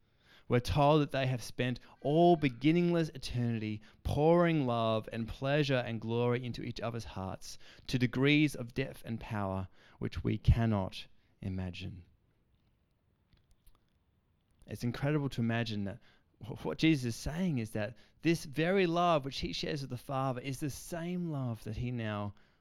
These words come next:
pours into us through faith, those who believe.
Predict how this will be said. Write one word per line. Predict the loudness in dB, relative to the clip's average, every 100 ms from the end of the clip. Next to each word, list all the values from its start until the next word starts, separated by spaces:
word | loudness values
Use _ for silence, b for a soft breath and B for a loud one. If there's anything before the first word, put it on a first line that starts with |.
| _
pours | -16 -6 -2 0 -2 -4
into | -8 -10 -8 -10
us | -12 -12 -16 -18 _ -20 _
through | -8
faith, | -8 -6 -8 -6
those | -8 -8
who | -10
believe. | -14 -18